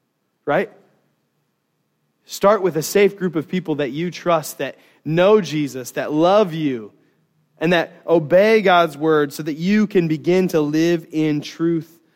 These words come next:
with these people. And that will build your trust and ability to live in truth with others.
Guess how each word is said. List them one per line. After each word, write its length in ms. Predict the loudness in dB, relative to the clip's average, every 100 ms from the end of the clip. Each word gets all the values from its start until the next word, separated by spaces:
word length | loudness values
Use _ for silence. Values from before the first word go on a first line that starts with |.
| _ _
with 180 | -6 -4
these 220 | -4 -6
people. 440 | -6 -10 -10 -18 _ _ -2
And 160 | 2
that 160 | 2 4
will 160 | 4 4
build 500 | 4 6 6 4 2
your 220 | 2 2
trust 500 | 0 2 2 0 -6
and 120 | -4
ability 440 | 0 4 4 4 0
to 120 | -4
live 360 | 2 2 2 0
in 160 | -8
truth 360 | -8 -8 -8 -8
with 140 | -10
others. 520 | -10 -10 -18 -20 -20